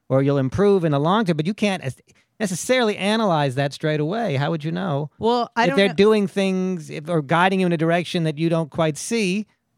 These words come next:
Speaker 2: Well,
Speaker 1: uh, you
Speaker 2: I
Speaker 1: may not
Speaker 2: mean,
Speaker 1: know immediately
Speaker 2: it
Speaker 1: that
Speaker 2: shouldn't
Speaker 1: they're
Speaker 2: be
Speaker 1: helping.
Speaker 2: that, like, it's not like, it shouldn't be that fucking mysterious, though.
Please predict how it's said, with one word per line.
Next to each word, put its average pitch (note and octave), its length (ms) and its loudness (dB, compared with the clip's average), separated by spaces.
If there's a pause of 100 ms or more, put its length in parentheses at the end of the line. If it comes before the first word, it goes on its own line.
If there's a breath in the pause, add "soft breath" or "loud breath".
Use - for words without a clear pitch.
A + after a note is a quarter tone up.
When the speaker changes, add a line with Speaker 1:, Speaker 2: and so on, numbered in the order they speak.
(280)
Speaker 2:
Well, C4 300 0
Speaker 1:
uh, D#3 40 0
you - 120 2
Speaker 2:
I - 20 4
Speaker 1:
may F#3+ 160 2
not G3+ 160 2
Speaker 2:
mean, G3 40 -2
Speaker 1:
know G3+ 120 2
immediately G3+ 480 0
Speaker 2:
it F3 60 0
Speaker 1:
that F3+ 80 -2
Speaker 2:
shouldn't G#3 80 0
Speaker 1:
they're F3+ 160 -2
Speaker 2:
be C4+ 100 -2
Speaker 1:
helping. F#3+ 380 0
Speaker 2:
that, A3+ 40 -2
like, G#3+ 320 -2 (220)
it's - 160 -8
not B3 140 -6
like, B3 180 -4
it G#3+ 140 -8
shouldn't C4+ 160 -8
be B3+ 100 -8
that A3 180 -4
fucking A3 400 -4
mysterious, G3 840 -4
though. C#3 400 0